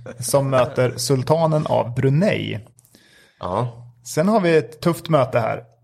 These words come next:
Speaker 1: Gordon Ramsay mot Per Gessle.
Speaker 2: Mm.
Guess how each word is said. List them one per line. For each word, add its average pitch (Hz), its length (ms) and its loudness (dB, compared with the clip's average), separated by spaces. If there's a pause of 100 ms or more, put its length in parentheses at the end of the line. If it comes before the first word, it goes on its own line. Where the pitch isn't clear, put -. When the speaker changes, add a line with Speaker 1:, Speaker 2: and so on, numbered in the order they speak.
(600)
Speaker 1:
Gordon 147 400 2
Ramsay 160 540 0
mot 131 300 -2
Per 120 260 2
Gessle. 139 460 -2 (180)
Speaker 2:
Mm. 139 400 4